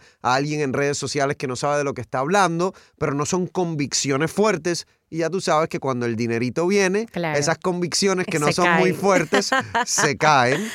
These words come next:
Speaker 1: y de repente, eh, por un dinerito, eh, se vacunan. Miren, la verdad no se supone que lleguemos a eso.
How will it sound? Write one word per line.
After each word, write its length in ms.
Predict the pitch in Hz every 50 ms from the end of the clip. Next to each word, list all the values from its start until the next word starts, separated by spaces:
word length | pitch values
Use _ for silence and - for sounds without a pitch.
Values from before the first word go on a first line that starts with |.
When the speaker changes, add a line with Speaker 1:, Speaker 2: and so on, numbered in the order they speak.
| - - - - 254
Speaker 1:
y 200 | 247 156 151 147 143 -
de 160 | 147 175 160
repente, 720 | 151 165 156 - 165 165 165 165 151 196 196 196 196 185 - -
eh, 400 | 165 156 151 147 139 135 135 123
por 160 | 123 151 143 143
un 120 | 139 143
dinerito, 720 | 147 156 160 156 143 139 143 - - 160 151 151 151 131 -
eh, 500 | - 135 131 123 120 117 117 113 107 - -
se 220 | - - - 139
vacunan. 560 | 120 113 117 - 220 233 196 135 107 95 95 - _ _ _ _ _ _ _ _ _ _ _
Miren, 380 | 120 131 120 107 101 87 - -
la 160 | - 113 127
verdad 320 | 120 120 123 139 147 156 156 - - _
no 360 | 123 127 127 127 135 139 147
se 140 | - - 151
supone 400 | - 143 113 107 120 123 135 127
que 80 | 131 127
lleguemos 460 | 110 107 98 107 110 123 127 117 - -
a 120 | 98 92
eso. 380 | 120 175 185 - - 104 87